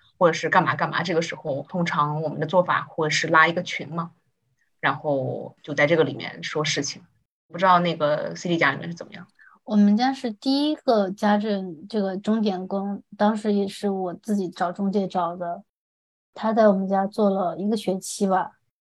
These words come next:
Speaker 2: 我先生都没有他的微信。然后后来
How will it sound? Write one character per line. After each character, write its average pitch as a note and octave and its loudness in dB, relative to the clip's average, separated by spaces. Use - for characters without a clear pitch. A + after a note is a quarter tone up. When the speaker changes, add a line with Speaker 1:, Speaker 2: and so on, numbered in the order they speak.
Speaker 2:
我 G3 -6
先 G#3 4
生 G3 2
都 G3 2
没 F#3 -2
有 F#3 -4
他 E3 -4
的 F3 -2
微 E3+ -2
信。 E3+ -10
然 F#3+ -4
后 F#3 0
后 G#3 2
来 F#3+ 4